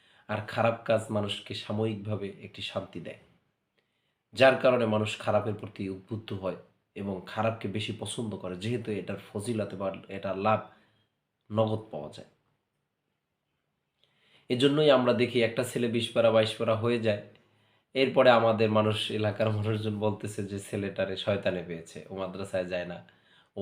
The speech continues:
আর পড়বে না, বিশ পারা হলে শয়তানে পায়, একুশ পারা হলে শয়তানে পায়। আসলে এগুলো ভুল কথা। মূল বিষয়টা হলো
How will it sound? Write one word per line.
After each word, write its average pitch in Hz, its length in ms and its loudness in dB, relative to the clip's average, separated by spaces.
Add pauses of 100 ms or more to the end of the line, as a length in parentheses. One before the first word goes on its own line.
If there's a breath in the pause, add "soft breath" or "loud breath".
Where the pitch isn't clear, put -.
আর 92 160 2
পড়বে 92 360 -4
না, 90 60 -10 (120)
বিশ 95 220 -8
পারা 98 200 0
হলে 92 140 -8
শয়তানে 90 560 -6
পায়, 85 180 -6 (420 soft breath)
একুশ - 220 -10 (100)
পারা 90 140 -6
হলে 90 180 -10
শয়তানে 87 540 -8
পায়। 87 140 -10 (320 loud breath)
আসলে 123 320 -4
এগুলো 113 220 -2 (120)
ভুল 117 140 0 (120)
কথা। - 220 -14 (1400)
মূল 139 120 4 (120)
বিষয়টা 147 380 6
হলো 143 240 4